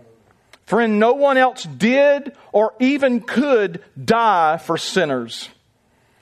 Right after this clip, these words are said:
Which means, unbeliever, your only hope of escaping God's wrath is by believing this gospel message that I'm presenting to you at this moment and casting your hope and trust in Jesus alone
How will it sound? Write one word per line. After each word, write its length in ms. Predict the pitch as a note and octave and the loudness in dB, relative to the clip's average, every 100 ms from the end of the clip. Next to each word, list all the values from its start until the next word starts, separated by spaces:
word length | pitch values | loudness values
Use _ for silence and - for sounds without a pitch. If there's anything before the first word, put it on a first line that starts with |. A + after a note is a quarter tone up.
| _ _ | _ _
Which 260 | C#3+ G3+ F#3 | -4 -4 -2
means, 560 | G#3 A#3 C#4+ D4 C#4+ G#3 | 0 0 0 -2 -2 0
unbeliever, 680 | B3+ C4+ C4 C4+ C#4+ C4+ | 0 2 0 0 0 0
your 300 | C4 A3+ A3 A#3 | 2 2 0 2
only 520 | A#3+ C4+ D#4 D#4+ C#4+ | 2 2 0 0 2
hope 400 | A3+ C#4 D4 B3+ | 2 2 0 -2
of 120 | G#3+ | -2
escaping 680 | G3+ - - B3 D#4 D4 C#4+ | -4 -4 0 0 -2 -4 0
God's 360 | C4+ C4 C4 G3 | 2 2 0 0
wrath 580 | A3 G3+ F3+ F3 - - - - - | 2 2 2 0 -2 -20 -20 -20 -2
is 160 | G3+ | -2
by 220 | D#3 F#3+ F#3+ | 0 0 0
believing 880 | F#3 F3 F#3 A#3 D4 D4+ C#4+ C#4+ A#3+ | -2 0 0 0 0 0 0 0 2
this 240 | B3 - | 0 -2
gospel 540 | D#3+ G#3+ B3 - A#3+ | -2 0 0 -2 -2
message 680 | A#3 A#3 A#3 A3 G3+ F3 - - _ | 2 0 0 -2 -2 -4 -12 -14 _
that 120 | F#3 | 0
I'm 220 | G3+ A#3+ | 2 0
presenting 460 | A3+ A#3 F#3 B3 B3 | -2 -2 0 0 0
to 60 | A#3+ | 2
you 200 | B3+ C4 | 2 2
at 100 | A#3+ | 0
this 200 | C4 G#3+ | -2 0
moment 480 | G#3+ G3 F#3+ F#3 - - - G#3 | 2 2 0 -4 -8 -20 -6 -2
and 260 | G3 F#3+ | -2 -6
casting 640 | - A3+ A#3+ B3 - B3+ B3 | -4 0 0 -2 -2 0 2
your 220 | C4 A#3+ | 2 2
hope 360 | G#3+ A#3+ B3 | 0 0 0
and 160 | A#3+ A#3 | -2 -4
trust 440 | - A#3+ G#3+ - | -2 0 0 -2
in 140 | G#3 G3 | -4 -2
Jesus 500 | D3 A3+ F#3+ G3 - | -2 0 0 -2 0
alone 680 | F#3 F3 G3+ G3 F3 D3 | 0 2 2 2 0 -4